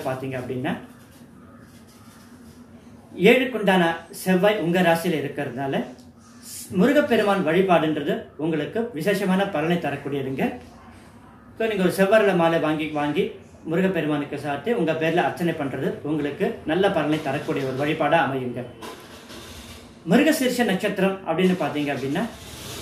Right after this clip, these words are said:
நீங்க செய்ய வேண்டியது செம்பு பாத்திரம் உங்களால முடிஞ்ச அளவுக்கு ஒண்ணு,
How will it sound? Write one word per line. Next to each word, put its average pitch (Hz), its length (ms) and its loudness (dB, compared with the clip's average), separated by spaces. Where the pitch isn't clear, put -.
நீங்க 254 180 4
செய்ய 214 260 4
வேண்டியது 175 600 2
செம்பு 269 440 2
பாத்திரம் 180 460 0
உங்களால 247 340 4
முடிஞ்ச 190 240 4
அளவுக்கு 175 480 2
ஒண்ணு, 180 360 4